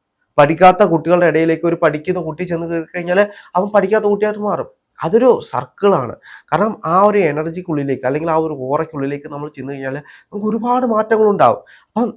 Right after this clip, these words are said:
നമ്മൾ തിരഞ്ഞെടുക്കുക, നമുക്ക് ചൂസ് ചെയ്യാനുള്ള കഴിവുണ്ട്. എല്ലാ മനുഷ്യനും അവനവൻ ആരാകണം എന്ന് ചൂസ് ചെയ്യാനുള്ള കഴിവുകളുണ്ട്. ഈ കഴിവ് എപ്പോൾ മനസ്സിലാകുന്നോ അവിടെയാണ് അവന്റെ പോയിന്റ് ആരംഭിക്കുന്നത്.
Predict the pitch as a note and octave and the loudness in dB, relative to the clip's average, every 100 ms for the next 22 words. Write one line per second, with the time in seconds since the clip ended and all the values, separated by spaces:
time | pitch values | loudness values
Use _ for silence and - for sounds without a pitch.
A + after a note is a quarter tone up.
0 | - E3 G3 B3+ B3+ D#3+ F3 F#3+ D3 G#2+ | -6 -6 2 2 4 4 4 2 2 0
1 | - _ - C#3+ G3+ A#3+ A#3 C#3 D3+ D#3 | 0 _ -10 -6 -2 -2 -2 -2 -4 0
2 | D#3+ C#3 C3 A2 G#2+ G#2 - _ _ _ | 2 2 0 -2 -4 -10 -16 _ _ _
3 | D3+ D3+ G3 A3+ A#3+ F#3+ D3 D#3+ D#3+ E3 | -2 2 4 6 4 2 0 0 -2 -2
4 | - D3+ E3+ F#3+ G3+ G3+ D#3 D#3 E3+ D3+ | 0 2 4 2 2 2 0 -2 0 0
5 | D3+ D3+ D#3+ D#3+ C#3+ E3 - _ _ F3 | 0 -2 -4 -4 -6 -6 -10 _ _ -4
6 | F3+ A3 A3+ G#3 F3 F3 G3 G#3+ G3+ A#3 | -2 -2 -4 -6 -4 -2 -4 2 2 4
7 | B3 A#3 D3+ A2+ - _ _ - F3+ - | 2 2 0 -4 -6 _ _ -6 -6 -4
8 | G3 F#3 A3 A#3 F#3 - G3+ G3 D3 D3 | -2 0 6 6 6 4 2 4 0 0
9 | D3 E3+ C3 A#2+ G#2+ - _ _ - C#3+ | 2 4 4 2 -6 -8 _ _ -2 2
10 | F#3 G#3 E3+ C#3+ B2+ B2+ A#2+ A#2+ A#2+ A2 | 4 4 2 -2 -4 -4 -2 -2 0 -2
11 | A2 A2 G2+ G#2 G#2+ | -4 -10 -10 -8 -8